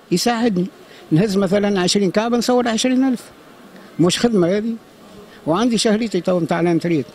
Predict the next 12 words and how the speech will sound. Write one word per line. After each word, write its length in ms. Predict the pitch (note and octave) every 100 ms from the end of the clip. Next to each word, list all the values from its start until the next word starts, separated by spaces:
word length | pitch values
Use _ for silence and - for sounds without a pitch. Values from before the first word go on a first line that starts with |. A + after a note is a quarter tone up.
| - C#3+
ناخذ 260 | D#3+ D#3+
فيه. 240 | D3 E3+ - - - - - -
فهمت؟ 260 | D#3+ F3+ C3+
زاد 240 | F3+ E3
الرئيس 800 | D3+ D3 C#3 C#3+ B2+ D3+ E3+ D3
الله 160 | C#3+ D#3
يرحم 260 | E3+ D#3 D3+
والديه 340 | D#3 D3 D#3
زادنا 320 | A#2+ D#3+ D3
كان 220 | - C#3
أربعين 340 | D3 C#3 D#3 D3+
دينار. 400 | C#3 D#3 E3+